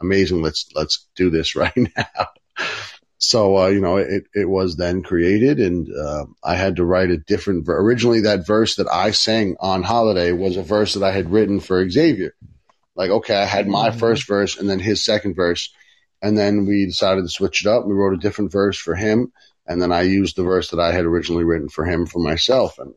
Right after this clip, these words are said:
Speaker 1: you know, you see how it came out. And it's, it's, it's a great song. It, it's got a ton of attention right now. You know, we just crossed thirty-five thousand views or thirty-five thousand streams on Spotify alone.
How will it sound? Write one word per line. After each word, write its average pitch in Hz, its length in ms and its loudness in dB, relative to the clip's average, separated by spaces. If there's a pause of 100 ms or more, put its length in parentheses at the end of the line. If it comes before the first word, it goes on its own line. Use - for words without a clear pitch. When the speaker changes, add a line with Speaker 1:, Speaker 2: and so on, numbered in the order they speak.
Speaker 1:
you 80 80 -10
know, 71 320 -8
you 80 120 -16
see - 180 -8
how 80 160 2
it 73 100 -4
came 80 240 -4
out. 87 380 0
And 71 220 -12
it's, - 260 -14
it's, - 280 -20 (480)
it's - 100 -14
a - 20 -6
great 127 320 2
song. 127 540 2
It, 101 80 -2
it's 92 220 -8
got 104 200 -2
a 87 140 -6
ton 135 240 -4
of 123 100 0
attention 117 500 -2
right 110 200 2
now. 107 260 0
You 104 100 0
know, 98 140 0
we 98 140 0
just 101 240 -4
crossed 104 440 0 (460)
thirty-five 110 640 0
thousand 104 480 2
views 110 460 2 (640)
or 110 120 0
thirty-five 127 460 2
thousand 123 320 2
streams 123 440 -2
on 104 140 0
Spotify 110 600 0
alone. 117 540 2